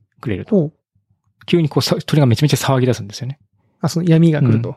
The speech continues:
Speaker 1: うん。そうそう。
Speaker 2: 闇の人が来ると。
Speaker 1: うん。とかね、その実際見え-、見ちゃいけないものがとかが近づいてきたりとかすると、あの、人間には見えないんだけど、鳥はなんかすごい騒ぎ出すみたいなのがあって、で、だからずっとその、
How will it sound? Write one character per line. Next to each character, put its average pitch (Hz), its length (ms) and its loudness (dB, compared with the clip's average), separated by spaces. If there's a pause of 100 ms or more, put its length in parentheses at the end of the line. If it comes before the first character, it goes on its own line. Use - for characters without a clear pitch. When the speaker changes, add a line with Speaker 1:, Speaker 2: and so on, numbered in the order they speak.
(140)
Speaker 1:
う - 40 -2
ん。 - 20 4
そ 165 80 4
う - 20 2
そ - 0 -
う。 - 0 -
Speaker 2:
闇 156 60 2
の 147 60 0
人 - 160 -2
が 127 40 -4
来 135 140 0
る 120 40 6
と。 117 60 4
Speaker 1:
う 110 40 4
ん。 98 340 -2
と - 100 -20
か 107 100 -4
ね、 120 160 -2
そ - 120 -2
の 104 100 0
実 90 60 -8
際 107 180 -2
見 120 180 4
え-、 98 120 -2
見 131 140 0
ち - 100 -2
ゃ - 20 -2
い 98 60 -6
け 123 80 0
な 110 80 2
い - 20 -2
も 107 60 -2
の 104 60 -2
が 98 80 -6
と - 100 -14
か 107 80 -8
が 101 160 -10 (120)
近 - 140 -4
づ 117 100 0
い 107 40 2
て - 80 -14
き - 40 -12
た 123 60 0
り - 60 -8
と - 60 -18
か 110 80 -12
す - 120 -6
る 123 80 -10
と、 160 300 0 (400)
あ 127 80 -2
の、 110 160 -8
人 151 180 4
間 170 60 6
に 165 80 6
は 135 40 4
見 135 100 4
え 135 40 4
な 135 80 4
い 131 40 4
ん - 20 0
だ 131 60 -2
け 160 80 0
ど、 147 40 2
鳥 143 160 2
は 139 60 4
な 131 80 2
ん - 20 -6
か - 80 -8
す - 140 -6
ご 127 80 2
い 113 40 0
騒 - 260 -4
ぎ 107 60 -2
出 - 80 -2
す - 140 -4
み 95 60 -12
た 131 80 -12
い - 20 -12
な 113 60 -14
の - 20 -16
が - 60 -20
あ - 40 -20
っ - 20 -20 (140)
て、 131 300 -4 (1160)
で、 175 100 2
だ 165 80 4
か 131 60 2
ら 110 60 2
ず 107 100 0
っ - 40 -2
と 151 360 -2
そ 131 100 -2
の、 113 240 0